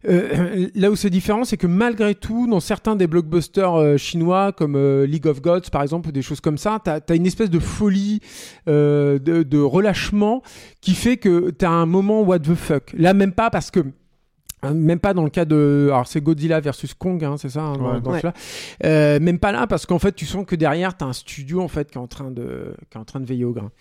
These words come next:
Speaker 1: Mais je reviens à mon terme de respect là-dessus, c'est que un film de l'imaginaire, surtout avec des monstres géants comme ça qui se bastonnent dans des villes et tout, c'est, euh,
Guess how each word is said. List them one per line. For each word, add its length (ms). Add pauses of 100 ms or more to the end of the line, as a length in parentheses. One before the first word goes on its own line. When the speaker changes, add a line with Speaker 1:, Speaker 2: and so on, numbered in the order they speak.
(320)
Speaker 1:
Mais 220 (380)
je 120
reviens 240
à 40
mon 120
terme 240
de 60
respect 360
là-dessus, 360
c'est 140
que 180 (1200)
un 100
film 360
de 80
l'imaginaire, 600
surtout 340
avec 180
des 100
monstres 260
géants 240
comme 160
ça 140
qui 120
se 100
bastonnent 460
dans 100
des 120
villes 220
et 60
tout, 200 (480)
c'est, 320
euh, 1500